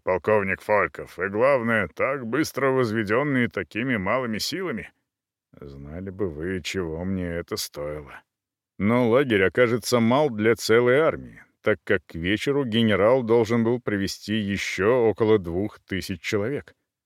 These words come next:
Зная это, Волков велел Шуберту начать разбивку новых мест за пределами лагеря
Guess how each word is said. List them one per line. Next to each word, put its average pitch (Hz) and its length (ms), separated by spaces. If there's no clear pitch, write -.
Зная 113 460
это, 131 320
Волков 104 560
велел 123 320
Шуберту 127 540
начать 110 420
разбивку 110 560
новых 120 400
мест 113 280
за 101 240
пределами 104 540
лагеря 101 480